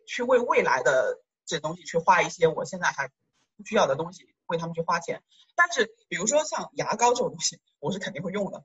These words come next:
而且我只用一种牙膏，所以每当只要 Chemist Warehouse 有打那个折，我牙膏我就一次性买十支，我，我就是这样的。因为我买十支的原因是因为我确定这十支用完之内它会再次打折，所以我不需要囤太多。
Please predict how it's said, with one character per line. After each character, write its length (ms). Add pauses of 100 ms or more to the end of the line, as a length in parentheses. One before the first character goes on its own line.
(160)
而 100
且 80
我 140
只 180
用 160
一 80
种 220
牙 120
膏， 160
所 160
以 40
每 160
当 200
只 140
要 220
Chemist 240
Warehouse 400
有 100
打 220
那 40
个 120
折， 280
我 100
牙 120
膏 120
我 100
就 100
一 100
次 140
性 100
买 120
十 280
支， 240 (380)
我， 160
我 100
就 80
是 80
这 80
样 100
的。 80
因 60
为 120
我 100
买 160
十 160
支 120
的 80
原 120
因 100
是 80
因 60
为 80
我 100
确 180
定 160 (320)
这 120
十 240
支 100
用 100
完 140
之 140
内 80
它 160
会 120
再 140
次 140
打 100
折， 140 (720)
所 100
以 60
我 100
不 100
需 60
要 120
囤 180
太 180
多。 260